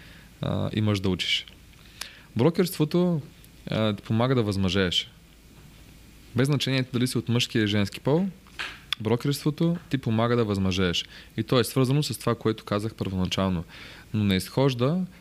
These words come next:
от призмата на, на това, че много хора те гонят от техните домове, защото просто те харесват или не, или няма никакво значение.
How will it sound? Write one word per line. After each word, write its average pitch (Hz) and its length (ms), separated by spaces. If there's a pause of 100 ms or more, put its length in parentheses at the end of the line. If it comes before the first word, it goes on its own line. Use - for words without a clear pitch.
(220)
от - 180
призмата 127 480
на, 117 400 (380)
на 110 120
това, 107 260
че 117 140 (200)
много 104 180
хора 107 220
те 98 460
гонят 104 340
от - 40
техните 101 320
домове, 95 420 (760)
защото - 320
просто 104 240
те - 60
харесват - 480
или 85 80
не, 90 120
или 113 180
няма 90 200
никакво 92 200
значение. 95 520